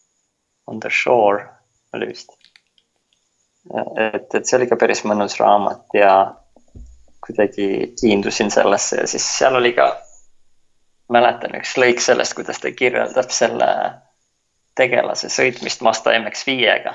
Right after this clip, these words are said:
Siis ma mõtlesin, et jah, et tundub, et ta on omamoodi autofänn, et ta kirjeldas seda autosõitu ja käiguvahetust ja kõike nagu nii pedantlikult täpselt.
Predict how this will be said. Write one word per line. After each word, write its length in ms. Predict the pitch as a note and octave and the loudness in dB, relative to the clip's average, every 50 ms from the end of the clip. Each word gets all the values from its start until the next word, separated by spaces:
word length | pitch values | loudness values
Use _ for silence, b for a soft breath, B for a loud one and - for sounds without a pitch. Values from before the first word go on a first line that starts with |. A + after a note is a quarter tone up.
| - - | -12 -14
Siis 400 | - - _ _ _ - - F#3+ | -20 -20 _ _ _ -20 -18 -14
ma 120 | F3 D#3+ | -12 -12
mõtlesin, 320 | D3+ - - - - - - | -12 -14 -16 -18 -20 -20 -20
et 180 | _ _ - D#3+ | _ _ -6 -4
jah, 140 | - - - - | -4 -6 -10 -18
et 340 | - _ _ _ _ _ B B B B B B B B B - | -20 _ _ _ _ _ B B B B B B B B B 2
tundub, 240 | E3 E3 D#3 B2+ B2+ | 2 2 2 2 0
et 120 | B2 - - | 0 0 2
ta 80 | D3 D3+ | 2 4
on 80 | D3+ | 4
omamoodi 320 | D3 C3 A2+ A2 A2 A#2+ B2+ | 4 4 2 2 4 4 4
autofänn, 500 | C#3 C#3 - G#2 G2 - A2 A2 G#2 G#2 | 2 2 0 -2 -2 0 -2 -2 -2 -4
et 80 | - | -6
ta 80 | - A2+ - | -8 -6 -2
kirjeldas 400 | C3+ B2+ A#2+ G#2+ - - - - | 0 2 2 0 0 -4 -12 -4
seda 160 | - A2+ A#2 A#2+ | 2 4 4 4
autosõitu 640 | B2+ B2 - - - - B2 B2+ B2 - - - | 4 2 -4 -8 -6 -4 -4 -4 -4 -4 -8 -4
ja 60 | - - | 2 2
käiguvahetust 720 | B2 B2 A#2+ A#2+ A2 A#2 A#2 B2 B2 - - A2 - - | 2 2 2 2 2 2 2 2 0 -4 -10 -12 -12 -10
ja 80 | A2+ - | -4 -2
kõike 300 | A#2+ A#2+ A#2+ A#2 - G#2 | -2 -2 -2 -2 -4 -4
nagu 300 | G2+ G2+ G2 G#2 G#2 G#2 - B B B B B B B _ - | -2 -2 -2 -4 -6 -6 -8 B B B B B B B _ -6
nii 80 | B2+ B2 - | -6 0 2
pedantlikult 760 | A2+ A2+ A#2 B2 C3 C#3 B2+ - B2 G#2+ - - G2+ - - | 4 4 6 6 4 4 2 0 -2 -2 -2 -4 -8 -2 0
täpselt. 640 | - A#2+ A#2+ A#2+ - - - A2 G#2 - - - | 0 0 0 0 -6 -8 -6 -8 -8 -10 -10 -8